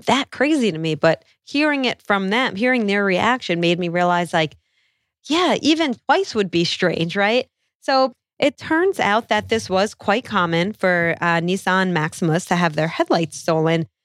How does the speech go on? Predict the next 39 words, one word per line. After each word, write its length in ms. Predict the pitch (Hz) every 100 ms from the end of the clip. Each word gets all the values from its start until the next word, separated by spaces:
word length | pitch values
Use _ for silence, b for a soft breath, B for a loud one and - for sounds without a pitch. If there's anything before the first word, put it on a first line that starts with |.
| _ _ _
because 640 | 220 - - 381 330 - -
there 140 | 220
was 120 | 220 233
actually 420 | 247 - 285 226
an 120 | 190
igniter 760 | 175 160 170 160 180 226 302 254
that 160 | 175 -
was 180 | 175
located 440 | 165 185 226 196 170
behind 440 | 170 - 185 185
the 80 | 175
lenses, 600 | 160 196 214 151 - -
and 160 | - 185
it 60 |
was 120 | 165 196
actually 320 | 226 - 262
the 200 | 196 185
igniter 560 | 180 175 247 226 160 156
that 140 | 156
was 160 | 165 -
often 360 | 170 156 170
stolen 420 | 156 175 170 165
out 140 | 151 147
of 60 |
cars. 440 | - 190 - - - _ _ _ _
But 140 | 185
in 140 | 185 175
order 300 | 285 311 180
to 140 | -
get 300 | 156 - 277 -
to 100 | 165
the 140 | 165 156
igniter, 480 | 180 208 180 165 156
you 160 | 165
had 240 | 170 185 185
to 80 | 180
remove 360 | 175 180 208
the 80 | 160
headlights. 600 | 147 233 - - - -